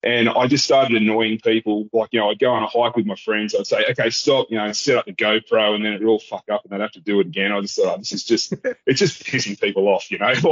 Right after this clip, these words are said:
Speaker 1: like, and, um, and, like, I had that sort of thing where it was like, even if it was, even if it did work, you know, is it worth my time sort of thing? So anyway, um, I s-, part of it was kind of experimenting to see how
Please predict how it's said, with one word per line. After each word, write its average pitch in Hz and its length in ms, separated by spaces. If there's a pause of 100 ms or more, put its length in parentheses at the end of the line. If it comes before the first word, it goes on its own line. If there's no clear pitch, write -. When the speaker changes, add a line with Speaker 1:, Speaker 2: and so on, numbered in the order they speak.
(160)
Speaker 1:
like, - 260 (960)
and, 208 840
um, 127 360 (880)
and, 170 140
like, 147 200
I 147 80
had 180 200
that 160 160
sort 139 160
of 127 80
thing 135 240
where 123 120
it 120 60
was 123 160
like, 123 340
even 214 240
if 175 120
it 165 120
was, 139 640 (400)
even 170 180
if 127 80
it 110 120
did 120 240
work, 123 360 (800)
you 143 80
know, 135 60
is 143 180
it 156 100
worth 180 200
my 107 120
time 110 360
sort 107 180
of 95 60
thing? 101 240 (480)
So 151 240 (100)
anyway, 123 540
um, 147 460 (800)
I 123 60
s-, - 240
part 214 280
of 180 60
it 127 100
was 143 460
kind 143 260
of 127 60
experimenting 127 800
to 117 60
see 143 480
how 135 880